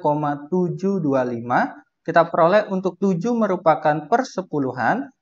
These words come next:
dua merupakan perseratusan, lima merupakan perseribuan. Kemudian tiga merupakan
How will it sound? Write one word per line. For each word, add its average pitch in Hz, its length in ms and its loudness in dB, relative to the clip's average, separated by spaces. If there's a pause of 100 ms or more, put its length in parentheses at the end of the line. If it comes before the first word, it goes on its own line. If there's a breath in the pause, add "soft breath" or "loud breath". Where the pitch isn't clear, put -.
(140)
dua 139 240 4
merupakan 139 640 0
perseratusan, 190 1120 -2
lima 147 320 -2
merupakan 156 880 0 (320)
perseribuan. 175 880 -2 (160)
Kemudian 131 560 2
tiga 147 320 0
merupakan 147 560 0